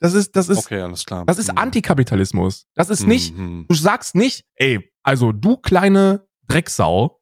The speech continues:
Speaker 1: die sich jetzt darüber beschwert,
Speaker 2: <laughs>
Speaker 1: dass sie morgen arbeiten muss für tausend Euro. Wenn du mal deinen
Speaker 2: Ja.
Speaker 1: Arsch ein bisschen bewegen würdest und ein bisschen Jordan Peterson lesen würdest, dann könntest du genauso wie ich hier im Reichtum leben.“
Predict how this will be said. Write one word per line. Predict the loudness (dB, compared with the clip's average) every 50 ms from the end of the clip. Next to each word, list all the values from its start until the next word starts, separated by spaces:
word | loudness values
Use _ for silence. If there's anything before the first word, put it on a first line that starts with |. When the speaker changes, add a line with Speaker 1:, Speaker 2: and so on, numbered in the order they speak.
| _ _
Speaker 1:
die | 0
sich | 0 0 0 -2
jetzt | -2 -2 -2 -2
darüber | 0 2 4 4 4
beschwert, | 2 2 0 2 2 2 4 4 4 2 2 0 -2 -2
Speaker 2:
<laughs> | -2 -4 -4 _ _
Speaker 1:
dass | -2 0 2
sie | 2 4
morgen | 4 4 4 4 2 0 -2 -2
arbeiten | 0 0 2 2 2 0 0 0 0
muss | 0 0 0 0
für | -2 -2 -2
tausend | 0 2 2 2 2 0 0
Euro. | 2 2 2 4 2 2 2 0 -2 _ _ _ _ _ 0
Wenn | 2 2
du | 4
mal | 4 2 2 2
deinen | 2 0 0 -2
Speaker 2:
Ja. | -2 0
Speaker 1:
Arsch | 0 0 0 2 0
ein | 2 2
bisschen | 2 0 0 0 0 2
bewegen | 2 0 2 0 2 2 2 2
würdest | 4 4 4 2 0 -2
und | -2 0 0
ein | 0
bisschen | 0 0 0 0 2
Jordan | 2 2 2 2 2 0 -2
Peterson | -2 -4 -2 0 2 2 2 2
lesen | 4 2 2 2 2 2 2
würdest, | 2 2 4 2 2 0 -4 -12 -20 _ _
dann | 0 0 2
könntest | 2 0 0 0 -4 -6 -6
du | -2
genauso | 0 2 2 4 2 2 2 2 2 2
wie | 0 0
ich | -2 -4 -6 -4
hier | 0 0 2 2
im | 2 2
Reichtum | 2 2 0 0 -2 -2 -2 -2 -2 -2
leben.“ | 0 -2 -2 -2 -4 -4 -6 -8 -10